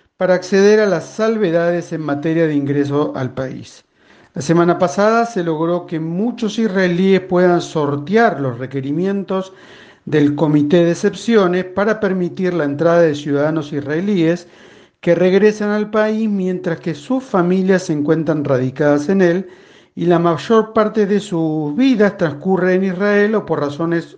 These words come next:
humanitarias. Existen, eh, restricciones que aplica el Comité de Excepciones que resultan muy ajustadas.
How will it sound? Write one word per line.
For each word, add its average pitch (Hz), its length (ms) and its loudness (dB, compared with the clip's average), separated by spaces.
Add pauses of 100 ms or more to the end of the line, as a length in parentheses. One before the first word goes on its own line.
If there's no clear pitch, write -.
(200)
humanitarias. 165 1080 0 (680)
Existen, 214 1040 0
eh, 156 760 -4
restricciones 196 920 0
que 147 100 -4
aplica 160 300 -2
el 147 80 -4
Comité 147 360 -2
de 165 60 2
Excepciones 160 680 0
que 151 180 -4
resultan 190 680 -2
muy 233 260 0
ajustadas. 175 840 -2